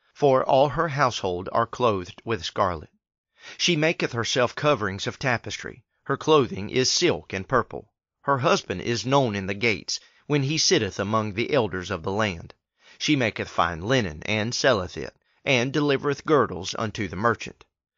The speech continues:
Strength and honor are her clothing, and she shall rejoice in time to come. She openeth her mouth with wisdom, and in her tongue is the law of kindness. She looketh well to the ways of her household,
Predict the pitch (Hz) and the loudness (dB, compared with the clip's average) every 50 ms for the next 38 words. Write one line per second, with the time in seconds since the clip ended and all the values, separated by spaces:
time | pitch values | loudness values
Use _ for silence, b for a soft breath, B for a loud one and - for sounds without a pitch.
0 | b b b b b - - - - 196 180 139 98 - - 120 113 131 131 - | b b b b b -4 -2 0 2 0 0 0 -2 -6 -4 -4 -2 -2 -2 0
1 | - 160 147 131 92 - 50 - - - 113 107 104 104 98 110 104 - - - | 0 2 2 2 0 -4 -8 -6 -2 0 2 2 2 0 0 -2 -4 -2 0 2
2 | 127 120 107 90 82 73 - - _ _ _ _ _ - - 131 117 123 147 139 | 2 2 2 0 -4 -12 -16 -18 _ _ _ _ _ 0 2 2 2 2 0 0
3 | - - 147 139 - - 127 135 131 135 151 135 139 160 139 110 90 95 - - | 0 0 0 0 0 0 0 0 0 -2 -4 -2 0 2 2 2 0 -2 -4 -6
4 | - - 104 98 - - 82 80 80 82 - - - - 120 113 98 80 - - | -6 -6 -6 -4 -2 -2 -2 -2 -4 -8 -12 -12 -6 -2 -2 -2 -2 -2 -6 -10
5 | _ _ _ _ _ _ _ _ _ _ - - - 139 117 131 139 135 - 131 | _ _ _ _ _ _ _ _ _ _ -4 -2 0 2 4 4 4 4 2 0
6 | 110 95 - - 113 110 107 110 123 123 101 - - - 107 113 107 127 156 165 | -2 -2 -2 -2 -2 0 2 2 2 2 2 0 -4 -8 -10 -8 -4 -2 0 0
7 | 147 - - - - - _ _ _ _ - - 127 117 110 127 143 120 123 131 | 0 -2 -4 -10 -14 -16 _ _ _ _ -4 -2 0 2 2 0 -2 -2 -4 -4
8 | 123 123 131 156 170 - - 170 156 123 98 95 98 - - 110 107 92 - - | -2 -2 0 -2 -2 -2 0 2 2 2 2 0 -4 -6 -4 -4 -4 -4 -4 -4
9 | 110 120 127 120 101 90 87 90 87 - - - 117 104 95 82 80 76 - - | -4 0 2 2 2 0 -2 -6 -10 -6 -2 0 0 0 0 -2 -8 -12 -14 -16
10 | - - _ _ _ _ _ b b b b b b b - - 156 139 131 139 | -18 -20 _ _ _ _ _ b b b b b b b -2 0 2 4 4 4
11 | 147 - 143 120 - 104 110 131 135 120 90 78 - - 127 117 110 104 104 110 | 4 2 0 -4 -2 0 2 2 2 2 0 -2 -2 -4 -2 -2 -2 0 2 2
12 | 104 95 92 87 - 104 - - 117 113 107 123 127 113 101 - - 71 53 - | 2 2 0 -4 -6 -6 -2 -2 -2 0 2 0 0 0 0 -4 -8 -10 -10 -12
13 | 98 | -14